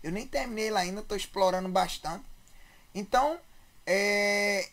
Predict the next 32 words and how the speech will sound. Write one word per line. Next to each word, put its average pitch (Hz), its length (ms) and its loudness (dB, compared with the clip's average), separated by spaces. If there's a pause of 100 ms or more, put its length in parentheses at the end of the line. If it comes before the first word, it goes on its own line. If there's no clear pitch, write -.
eu 208 140 4
tô 233 180 2
fazendo, 240 680 2
né? 269 220 -2
Tô 220 200 -2
jogando 208 520 2
lá, 190 240 6
formando 208 420 2
as 196 120 2
builds. 190 460 -6 (400)
E 294 400 0
pelo 320 260 8
que - 140 -4
eu 311 80 2
senti, 294 720 -4 (240)
eu 240 80 0
achei 277 480 -2
que 277 100 -10
nerfaram 269 500 6
um 277 60 -10
pouco 226 500 -2 (360)
a 185 100 6
katana. 202 640 2
A 214 40 -4
katana 208 380 0
era 214 160 2
muito 202 400 -2
O 214 80 6
P 202 200 -2
no 214 120 -4
Nioh 208 320 2
um. 180 260 -2